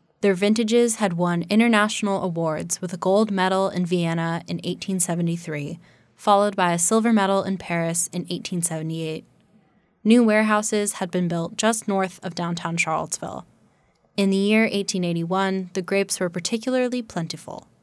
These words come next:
But disaster struck one morning in early September. At around two A M, workers discovered a fire on the warehouse's top floor. Attempts to douse the flames were futile.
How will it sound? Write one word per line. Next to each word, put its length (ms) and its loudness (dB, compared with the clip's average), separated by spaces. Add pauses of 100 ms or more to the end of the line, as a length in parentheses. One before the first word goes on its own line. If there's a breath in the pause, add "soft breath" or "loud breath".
(760)
But 120 2
disaster 460 2
struck 460 -2
one 180 4
morning 380 0
in 240 -6
early 220 -2
September. 640 -6 (520 soft breath)
At 120 4
around 280 4
two 200 2
A 180 2
M, 380 -2
workers 340 2
discovered 380 -2
a 40 -4
fire 520 0
on 80 -2
the 80 0
warehouse's 640 -4
top 280 -4
floor. 400 -4 (680 soft breath)
Attempts 400 2
to 100 -2
douse 240 4
the 140 -6
flames 440 -2
were 100 -6
futile. 640 -6